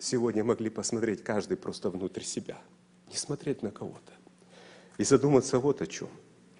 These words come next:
Я вот так к себе, знаете, иногда задаю вопрос, вот когда я выхожу на кафедру, да,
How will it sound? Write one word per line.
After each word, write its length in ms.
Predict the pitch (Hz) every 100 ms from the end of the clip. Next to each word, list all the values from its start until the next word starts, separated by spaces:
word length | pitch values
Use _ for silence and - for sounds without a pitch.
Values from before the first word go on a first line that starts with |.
| - - - - -
Я 120 | 104 104
вот 100 | -
так 160 | 120 - - -
к 40 |
себе, 440 | - - 101 110 - - - - - -
знаете, 440 | - 104 101 101 95
иногда 480 | 98 85 95 90 85 - - - - - -
задаю 480 | 90 92 92 98 98
вопрос, 640 | 92 90 104 101 - - - - - - - - - -
вот 180 | 98 98 - - -
когда 280 | 107 95 92
я 180 | 101
выхожу 400 | 104 95 107 101
на 140 | 98 95
кафедру, 580 | 95 98 - 95 - - - - - - -
да, 240 | - 107